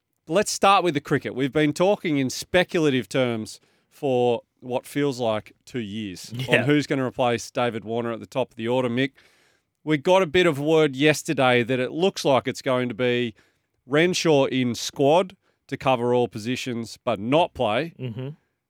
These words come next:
Speaker 1: And it's going to be Cameron Green that replaces David Warner, but he's gonna be batting at number four, and it's Steve Smith at the top of the order. Talk to us.
Speaker 2: Well, when we had,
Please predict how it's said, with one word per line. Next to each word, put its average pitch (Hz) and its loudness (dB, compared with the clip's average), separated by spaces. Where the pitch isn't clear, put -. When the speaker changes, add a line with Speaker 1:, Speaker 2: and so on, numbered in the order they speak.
Speaker 1:
And 135 2
it's - -4
going 139 4
to 123 0
be 120 0
Cameron 156 2
Green 127 2
that 113 -6
replaces 117 -4
David 117 -2
Warner, 123 0
but 156 6
he's 151 0
gonna 135 2
be 131 0
batting 127 2
at 104 -8
number 117 -4
four, 170 0
and 123 -4
it's 120 -4
Steve 170 0
Smith 165 0
at 151 -6
the 143 -8
top 160 -2
of 139 -8
the 139 -2
order. 147 0
Talk 147 -4
to 113 -6
us. - -16
Speaker 2:
Well, 165 6
when 190 6
we 196 6
had, 175 8